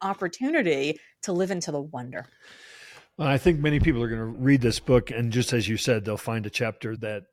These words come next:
Speaker 2: really resonates where they are at the moment. But I also think that one of the reassuring things about this book is you're gonna have, help a whole lot of people say, "Oh, that's why I'm feeling how I'm feeling right now."
Speaker 1: Yes.
Speaker 2: And that will be reassuring, I think, very
Speaker 1: 'Cause
Speaker 2: much for,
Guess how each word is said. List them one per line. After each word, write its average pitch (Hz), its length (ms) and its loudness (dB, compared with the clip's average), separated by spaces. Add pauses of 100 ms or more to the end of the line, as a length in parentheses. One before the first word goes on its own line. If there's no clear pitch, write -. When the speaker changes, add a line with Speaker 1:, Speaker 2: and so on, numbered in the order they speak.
(280)
Speaker 2:
really 113 320 0
resonates 107 460 -2
where 110 200 -2
they 104 140 0
are 104 120 -2
at 95 120 -8
the 107 60 -8
moment. 110 360 -4
But 110 140 -4
I 110 100 -2
also 143 340 2
think 113 340 -8
that 113 120 -8
one 117 180 -4
of 113 80 -4
the 110 120 -6
reassuring 113 600 -2
things 107 220 -6
about 104 160 -4
this 101 180 -8
book - 240 -4
is 113 140 -4
you're 113 100 -2
gonna 107 120 -2
have, 110 200 -2
help 101 220 -2
a 104 60 -6
whole 113 260 -2
lot 113 160 -2
of 104 80 -4
people 107 340 -6
say, 110 320 -6
"Oh, 123 120 0
that's 113 340 -2
why 107 140 -6
I'm 101 80 -10
feeling 107 480 -10 (300)
how 113 160 -2
I'm 107 120 -4
feeling 101 340 -8
right 98 200 -12
now." 95 140 -14 (480)
Speaker 1:
Yes. 170 360 -2
Speaker 2:
And 160 120 -2
that 139 160 2
will 135 80 2
be 139 160 2
reassuring, 139 560 -2 (100)
I 110 100 -12
think, 107 240 -14
very 110 160 -8
Speaker 1:
'Cause 339 120 2
Speaker 2:
much - 140 -16
for, 196 220 -20